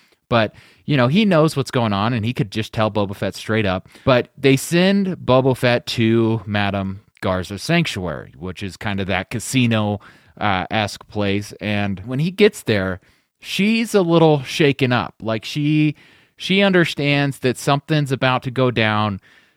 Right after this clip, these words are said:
There's something going on with these twins that we haven't necessarily seen yet.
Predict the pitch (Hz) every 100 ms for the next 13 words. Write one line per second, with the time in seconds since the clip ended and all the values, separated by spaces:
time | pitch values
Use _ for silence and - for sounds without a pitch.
0 | - 110 - 165 160 165 151 147 135 127
1 | 127 120 127 117 - 107 107 107 104 -
2 | 101 95 95 113 113 117 117 110 95 107
3 | - 104 107 101 101 101 98 - - 110
4 | 107 101 87 110 107 113 - -